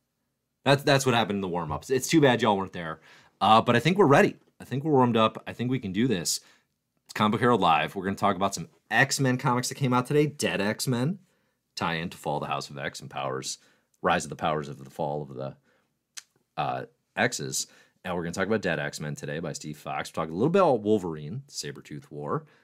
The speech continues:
Talk a little bit about what's going on in comics, um, what's going on in, in the world <laughs> at large. No, we're not gonna do that. Getting your questions about comics, getting your thoughts on,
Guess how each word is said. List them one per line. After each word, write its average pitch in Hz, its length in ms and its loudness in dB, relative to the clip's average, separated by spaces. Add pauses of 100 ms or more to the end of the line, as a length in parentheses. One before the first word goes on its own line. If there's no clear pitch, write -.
(180)
Talk 226 220 -4
a 214 40 -2
little 185 180 2
bit 196 260 2
about 139 240 2
what's 127 260 0
going 135 440 0
on 95 500 -6 (800)
in 73 240 -8
comics, 113 760 -2 (120)
um, 69 420 -10
what's 87 260 -6
going 76 280 -8
on 76 320 -10 (200)
in, 76 420 -16 (100)
in 85 160 -16
the 73 160 -20
world 117 420 -6 (240)
<laughs> - 260 -18
at - 220 -8
large. 123 340 -2
No, 80 100 -14
we're 76 60 -14
not 71 160 -14
gonna 71 120 -20
do 73 80 -14
that. 69 200 -14 (220)
Getting 135 140 4
your 127 80 2
questions 117 320 2
about 92 160 -6
comics, 90 280 -8
getting 101 180 -6
your 82 60 -12
thoughts 85 380 -6 (580)
on, 78 460 -4